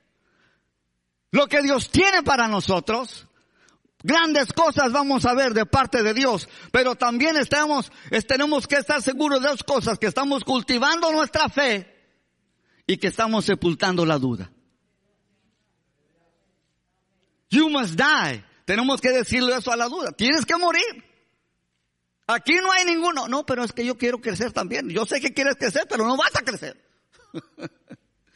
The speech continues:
No te voy a dar la oportunidad. I'm not gonna give you the chance to survive,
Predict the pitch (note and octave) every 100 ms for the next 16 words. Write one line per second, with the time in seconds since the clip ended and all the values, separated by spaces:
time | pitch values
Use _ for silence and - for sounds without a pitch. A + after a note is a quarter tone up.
0 | _ _ _ _ _ G#3+ F4 - F4 F4
1 | F4 F4 G4 F#4 D4+ C#4+ - C#4 C4+ B3
2 | E4 G4 F#4 F#4 F4+ F#4 F#4 D#4 C#4 F#4+
3 | F#4 D4 D#4+ E4 E4+ E4 - _ - F#3+
4 | C#4+ C#4 - F4+ F#4+ F4 C4+ - - -
5 | D#4+ C#4+ C#4 B3+ F4+ F#4 C#4+ A#3+ A3 G3